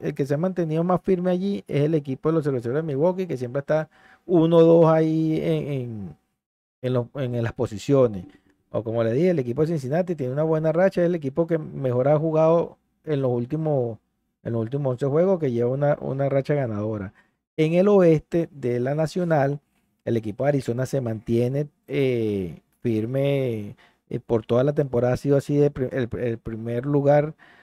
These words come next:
ha sido para los Cascabeles de Arizona. San Francisco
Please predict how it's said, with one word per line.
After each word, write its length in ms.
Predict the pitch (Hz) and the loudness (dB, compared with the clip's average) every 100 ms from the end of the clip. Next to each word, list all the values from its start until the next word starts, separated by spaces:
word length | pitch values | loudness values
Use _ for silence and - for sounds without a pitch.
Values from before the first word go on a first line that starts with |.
| _ | _
ha 120 | 123 | -6
sido 280 | - 131 131 | -2 0 -2
para 260 | - 139 139 | 0 2 4
los 140 | 131 | 2
Cascabeles 400 | 120 - 117 117 | 0 0 0 2
de 100 | 143 | 2
Arizona. 520 | 160 160 160 151 160 - - _ | 2 2 2 2 0 -4 -20 _
San 320 | _ - 175 | _ 0 0
Francisco 720 | 175 190 170 156 147 - 170 | 2 2 2 0 0 0 -2